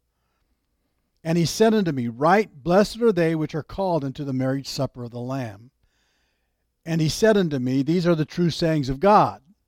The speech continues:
So now we'd have to back up and we'd have to go and look at everything that the angel told John. But one thing I want to tell you that is for sure is, Blessed are they which are called to the marriage supper of the Lamb. That is you.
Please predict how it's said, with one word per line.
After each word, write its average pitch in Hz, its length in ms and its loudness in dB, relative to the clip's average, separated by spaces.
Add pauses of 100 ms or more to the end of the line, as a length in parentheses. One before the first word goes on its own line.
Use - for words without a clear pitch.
(220)
So - 160 -6
now 156 220 2
we'd 214 160 4
have 202 180 6
to 175 80 -6
back 160 340 2
up 156 220 2 (320)
and 139 320 -6
we'd 143 180 -2
have 139 160 0
to 147 80 -20
go 131 200 -6
and 131 100 -4
look 131 160 -6
at 135 140 -20
everything 123 400 -12
that 117 160 -18
the 127 120 -14
angel 117 220 -12
told 107 240 -20
John. 123 280 -12 (840)
But 156 120 -2
one 180 240 4
thing 220 240 0 (260)
I 156 80 0
want 180 260 2
to - 40 -12
tell 185 100 2
you 180 140 4
that 151 160 2
is 180 180 2
for 165 160 -8
sure 127 440 -6 (1000)
is, 147 380 0 (140)
Blessed 170 500 4
are 175 200 4
they 175 200 4
which 151 220 0
are 135 100 -2
called 156 420 2
to 143 80 -8
the 131 60 -6
marriage 139 320 -2
supper 139 300 -4
of 120 60 -10
the 123 60 -12
Lamb. 123 400 -8 (1160)
That 151 140 0
is 135 160 -2
you. 147 260 0